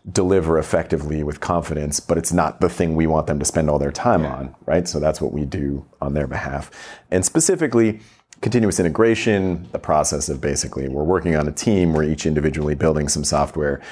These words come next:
Speaker 1: and we wanna merge that together as quickly as possible, you know, multiple times per day, and s-,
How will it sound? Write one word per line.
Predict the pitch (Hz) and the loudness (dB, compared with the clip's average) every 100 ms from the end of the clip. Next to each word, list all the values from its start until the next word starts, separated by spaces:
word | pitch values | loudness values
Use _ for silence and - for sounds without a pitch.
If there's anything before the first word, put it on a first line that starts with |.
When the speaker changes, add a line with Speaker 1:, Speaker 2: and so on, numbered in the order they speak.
| - - | -12 0
Speaker 1:
and | 82 | 2
we | |
wanna | 87 76 | 4 2
merge | 71 76 78 71 | 0 2 2 2
that | 73 71 | -2 -4
together | 71 71 69 71 69 69 - - | -4 -2 -2 -2 -2 -4 -10 -4
as | 87 | -2
quickly | - 87 78 | 0 0 0
as | 69 | 0
possible, | 73 69 - 65 65 | 0 0 0 -4 -4
you | 67 | -4
know, | 69 | -2
multiple | 76 85 - - | 2 0 0 -8
times | 73 73 67 | -4 -2 -2
per | - 73 | -2 -4
day, | 67 78 73 69 69 - - - | 2 2 4 2 -2 -10 -14 -4
and | 80 | 0
s-, | - - - - | 2 0 -2 -4